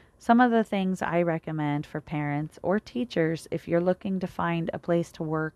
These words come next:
or a place to bring your child, number one is definitely always tour the, the center. Always, always tour the center. It's very important, and it's a pivotal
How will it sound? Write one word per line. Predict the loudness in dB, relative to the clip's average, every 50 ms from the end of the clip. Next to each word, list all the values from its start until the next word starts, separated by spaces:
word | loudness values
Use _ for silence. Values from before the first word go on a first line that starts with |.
| -10 -6
or | -4 -2 0 -2
a | -2
place | -2 -2 -2 -2 -2 -4 -8
to | -16 -6
bring | -4 -2 -2 0 -2
your | -2
child, | -4 -6 -4 -2 0 0 2 2 0 -2 -4 -8 _ _ _ -4
number | 0 2 4 4 4 4 2
one | 4 4 2 2 2 2 0
is | -2 -4
definitely | 0 0 0 0 2 -2 -2 -2 -2 -2 -2 -4 -4 -2 -2
always | -2 0 0 0 0 -2 -4 -8
tour | -4 0 0 2 2 2 0 -2
the, | -2 -6 -8
the | -6 -8
center. | -6 -2 -2 -2 -2 -2 -4 -6 -8 -6
Always, | -2 0 2 2 4 2 2 0
always | -2 -2 0 0 2 0 0 -2 -4
tour | -6 -6 -4 -2 -2 0
the | -2 -4
center. | -4 -4 -6 -4 -4 -4 -6 -6 -8 _ -20 -20 -20 -20 -20 _ -4
It's | -4 -4 -4 -2
very | 4 6 8 8 8 6 4 2
important, | 0 -2 -2 0 2 2 2 2 0 -2 -4 -4 -4
and | -4 -4
it's | -4 -4 -8
a | _ _ -4
pivotal | -2 0 2 4 4 2 2 2 -2